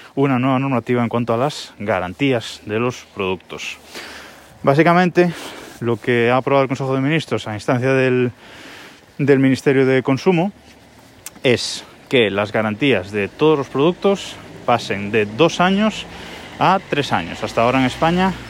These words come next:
la garantía legal mínima de cualquier producto físico era de dos años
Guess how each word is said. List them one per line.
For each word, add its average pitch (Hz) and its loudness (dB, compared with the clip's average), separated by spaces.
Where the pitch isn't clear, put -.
la 107 -2
garantía 117 0
legal 151 2
mínima 185 0
de 117 -2
cualquier 110 -2
producto 160 2
físico 180 -2
era 127 -2
de 110 -4
dos 113 -6
años 202 0